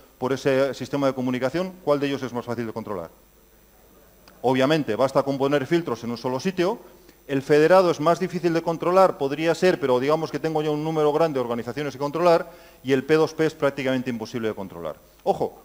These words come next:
con lo bueno y con lo malo que tiene eso. Depende, obviamente, del modelo de sociedad que quieres. Si quieres un modelo de sociedad donde, por ejemplo, se puedan controlar los contenidos, pues el modelo federado te ve-, el modelo centralizado te viene mejor.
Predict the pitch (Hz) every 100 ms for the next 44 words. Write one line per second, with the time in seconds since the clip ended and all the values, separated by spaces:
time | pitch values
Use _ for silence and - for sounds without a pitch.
0 | - 123 120 117 143 208 220 143 123 135
1 | 123 117 139 202 95 - - - 110 117
2 | 127 143 151 147 160 202 175 127 131 117
3 | 123 107 104 - 113 196 95 - - _
4 | - - - 135 147 151 160 156 151 156
5 | 147 170 131 113 101 110 110 147 147 131
6 | 147 139 139 135 143 143 147 143 170 190
7 | 226 247 - - _ - - 107 110 110
8 | 123 131 120 127 156 151 131 113 113 113
9 | 127 123 123 123 127 143 147 107 95 151